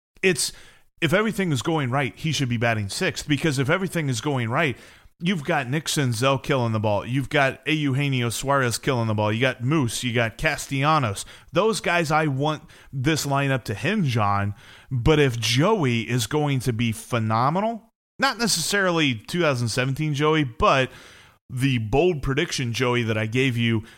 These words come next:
last week in the one thirty O P S range, this lineup is going to be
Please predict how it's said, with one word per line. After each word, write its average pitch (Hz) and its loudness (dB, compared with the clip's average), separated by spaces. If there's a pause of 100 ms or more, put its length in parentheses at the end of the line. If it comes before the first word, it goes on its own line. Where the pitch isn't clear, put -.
last 165 0
week 110 -2
in 127 0
the 113 0
one 127 -2
thirty 135 -4
O 131 2
P 131 -4
S 117 -4
range, 151 -2 (520)
this 147 0
lineup 131 2
is 113 -4
going 120 0
to 113 -2
be 107 0